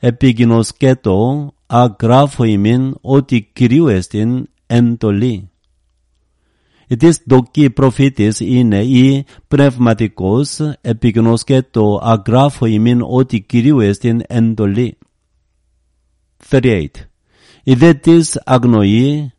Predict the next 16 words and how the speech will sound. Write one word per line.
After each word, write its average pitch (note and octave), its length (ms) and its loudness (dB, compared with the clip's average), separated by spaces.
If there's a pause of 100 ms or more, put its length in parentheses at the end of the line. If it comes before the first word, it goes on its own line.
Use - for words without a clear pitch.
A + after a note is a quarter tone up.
(300)
αγνοείται. A2+ 1000 0 (1300)
Ιδέ C3 280 4
της C#3+ 300 0
αγνοεί, A2+ 720 0
αγνοείται. G#2+ 880 -2 (1300)
Thirty-nine. G2+ 520 -4 (500)
Ώστε, D#3 400 2
αδελφοί A#2+ 600 2
μου, B2+ 600 0 (200)
ζηλούτε B2+ 840 2
το C#3 420 2
προφητεύειν A#2+ 1200 -2 (420)
και C#3+ 140 0
το C#3+ 160 0
λαλήν B2 440 4
μη C3+ 520 2